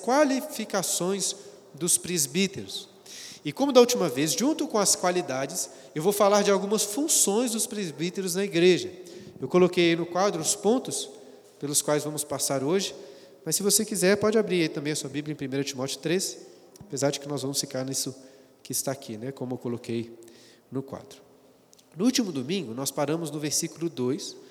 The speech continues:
quando Paulo diz que é necessário que o presbítero seja modesto. E em seguida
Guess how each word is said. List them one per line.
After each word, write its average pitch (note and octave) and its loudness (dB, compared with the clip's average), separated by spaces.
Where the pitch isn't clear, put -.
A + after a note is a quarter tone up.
quando F#3 2
Paulo G3 6
diz F#3 0
que F3 -4
é - 0
necessário E3 0
que F3 -8
o - -12
presbítero D#3+ -6
seja D#3+ -2
modesto. D#3+ 2
E F#3+ 2
em C#4 6
seguida E3+ 0